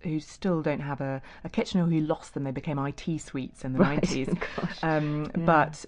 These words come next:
Speaker 1: uh, it is possible, uh, to achieve Food for Life, uh, uh, award in your school where that, that,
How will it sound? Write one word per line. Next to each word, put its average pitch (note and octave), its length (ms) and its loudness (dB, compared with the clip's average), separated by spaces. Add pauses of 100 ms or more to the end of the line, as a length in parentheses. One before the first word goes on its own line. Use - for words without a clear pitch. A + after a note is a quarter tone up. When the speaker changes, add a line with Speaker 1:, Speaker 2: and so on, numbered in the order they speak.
Speaker 1:
uh, D3 300 0
it E3 120 2
is F3+ 140 4
possible, C#3 720 -4
uh, D3 200 -4
to - 140 -2
achieve D3+ 300 -4
Food C#3+ 160 -4
for D3 120 -6
Life, C#3+ 460 -2 (360)
uh, D#3+ 60 -6
uh, C3+ 1000 -4 (180)
award C#3+ 500 0
in C#3+ 120 -2
your C3+ 140 -4
school E3+ 600 2 (320)
where F3 240 6
that, - 180 0 (160)
that, - 220 -2